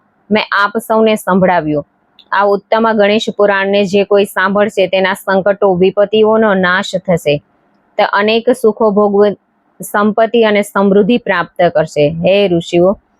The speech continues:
આ શ્રેષ્ઠ ગણેશ પુરાણ બ્રહ્માજીએ મહર્ષિ વ્યાસને સંભળાવ્યું હતું.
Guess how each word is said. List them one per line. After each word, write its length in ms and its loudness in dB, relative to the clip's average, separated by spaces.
આ 120 -2
શ્રેષ્ઠ 460 -2
ગણેશ 420 2
પુરાણ 320 0
બ્રહ્માજીએ 680 2
મહર્ષિ 460 0
વ્યાસને 580 -2
સંભળાવ્યું 600 0
હતું. 220 -6